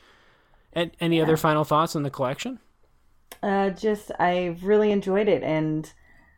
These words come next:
Speaker 2: I, I think going back to your question of who would I recommend this to, um, I, I think
Speaker 1: Yeah.
Speaker 2: back on my, um, my classmates when I was doing my master's program,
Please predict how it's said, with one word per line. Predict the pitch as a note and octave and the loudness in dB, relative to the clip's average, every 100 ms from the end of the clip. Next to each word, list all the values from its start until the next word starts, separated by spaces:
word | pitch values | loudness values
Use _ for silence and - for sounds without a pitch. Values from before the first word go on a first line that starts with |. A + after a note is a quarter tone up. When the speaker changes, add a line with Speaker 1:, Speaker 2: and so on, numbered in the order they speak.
| _ _ _ _ _ _ _ | _ _ _ _ _ _ _
Speaker 2:
I, | E3 D#3+ D#3+ D3 | -4 -2 0 -2
I | |
think | E3 E3+ D#3 - - _ _ _ _ _ _ - | -2 -2 -4 -6 -20 _ _ _ _ _ _ -6
going | F#3 E3 D#3 | 0 2 2
back | D#3 | 0
to | E3+ | 0
your | D#3 | -2
question | E3+ D#3+ D#3 | -2 -4 -2
of | D3+ D3+ - D#3+ | -2 -4 -10 -4
who | E3+ | -2
would | D#3 | 0
I | |
recommend | C#3+ D#3 D#3+ D#3 B3+ | 0 -2 -2 0 0
this | A#3+ - | 0 -2
to, | E3+ D3+ D3 | 2 2 4
um, | D#3 D#3 D3 C#3+ - _ _ _ _ _ _ | 2 2 2 0 -4 _ _ _ _ _ _
I, | C#3+ D#3+ E3 | 0 0 0
I | |
think | E3+ - | 0 0
Speaker 1:
Yeah. | C#3+ | 2
Speaker 2:
back | D#3 E3 | 0 2
on | E3 D3+ D#3 - | 0 0 0 -2
my, | D#3+ D#3 D3+ D3 D3 | -2 0 0 0 -2
um, | C#3+ D3 C#3+ C#3 - - | -2 -4 -2 -4 -6 -6
my | D#3 | -8
classmates | - D#3+ D#3+ - E3 D3 - - | -4 -2 -2 -2 -2 -2 -4 -4
when | D#3+ D3+ D3 C#3+ - | 0 2 2 0 -4
I | C#3+ D3 | -2 0
was | D3 C#3+ - | 0 0 -4
doing | - D#3 D3 | -2 2 2
my | C#3+ | 0
master's | C#3+ E3+ - D3 | 0 -4 -4 -6
program, | - C#3+ C#3 C#3+ C#3+ C#3+ | -4 -4 -4 -4 -4 -4